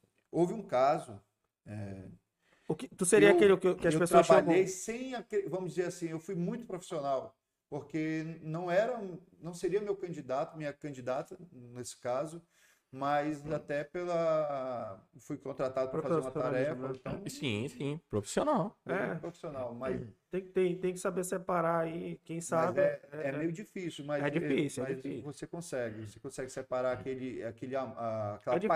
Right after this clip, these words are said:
Speaker 1: paixão,
Speaker 2: Isso.
Speaker 1: porque a política envolve muito paixão, né? E, mas, é, chegou, eu cheguei num nível que eu consigo separar com muita tranquilidade, sem constrangimento nenhum. Não, mas você, se você
Speaker 2: É.
Speaker 1: é, acha que a sua Bíblia é a correta, a minha é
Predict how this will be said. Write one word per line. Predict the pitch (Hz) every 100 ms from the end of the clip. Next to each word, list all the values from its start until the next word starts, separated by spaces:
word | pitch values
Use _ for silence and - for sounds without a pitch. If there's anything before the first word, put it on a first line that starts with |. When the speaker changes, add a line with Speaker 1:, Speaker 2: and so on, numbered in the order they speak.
| 226 - 175
Speaker 1:
paixão, | 185 196 - _
Speaker 2:
Isso. | 156 143
Speaker 1:
porque | -
a | 151
política | 156 160 175
envolve | 175 170 156 151
muito | 170
paixão, | 170 165 - - 113
né? | 113 151 - - _ - 104 90
E, |
mas, | 123 123 131
é, | 131 131 131 139 127 127 131
chegou, | - 147 151 156
eu | 147 170
cheguei | 180 - 147
num | 156
nível | 151 151 165
que |
eu | 175
consigo | 180 165 - 143
separar | - 143 135 131 131
com | 135
muita | 143 156
tranquilidade, | 156 147 - 151 127 117 110 107
sem | - 117
constrangimento | 135 - 123 120 127 131
nenhum. | - 120 110 110 _ _ _
Não, | 202
mas | 156 120
você, | 120 151 143 135
se | 131 127
você | 127 - 131
Speaker 2:
É. | 127
Speaker 1:
é, | 123 170 147 113 104 - -
acha | 123 -
que | -
a | 120 117
sua | 101 127
Bíblia | 113 123 117
é | 113
a |
correta, | 117 123 120 143 170
a |
minha | 139 127
é | 123